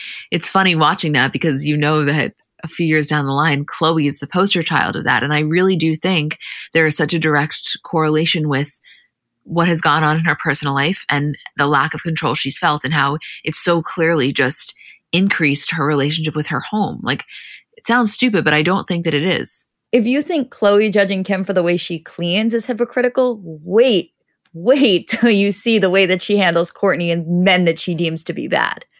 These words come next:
Speaker 2: Because that is just, it's in, it's actually insane watching it back. I think that's one of the craziest experiences I've had watching the show.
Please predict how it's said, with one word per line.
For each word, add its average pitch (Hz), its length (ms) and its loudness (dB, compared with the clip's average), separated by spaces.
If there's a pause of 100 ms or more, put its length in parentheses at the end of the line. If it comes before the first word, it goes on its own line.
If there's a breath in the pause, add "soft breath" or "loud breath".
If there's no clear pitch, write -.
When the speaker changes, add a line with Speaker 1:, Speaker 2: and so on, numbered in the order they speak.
(140)
Speaker 2:
Because 190 320 2
that 214 240 4
is 196 180 2
just, 165 500 0 (500 soft breath)
it's 233 180 2 (680)
in, - 340 0
it's - 260 -2 (240)
actually 294 720 -2
insane 185 640 0
watching 160 380 0
it 170 100 -4
back. 165 300 2
I 196 80 2
think 190 320 -4
that's 180 300 0
one 185 100 -2
of 165 60 -6
the 180 60 0
craziest 170 580 -4
experiences 165 580 -6
I've 156 180 0
had 160 200 -4
watching - 320 -8
the - 100 -10
show. - 340 -12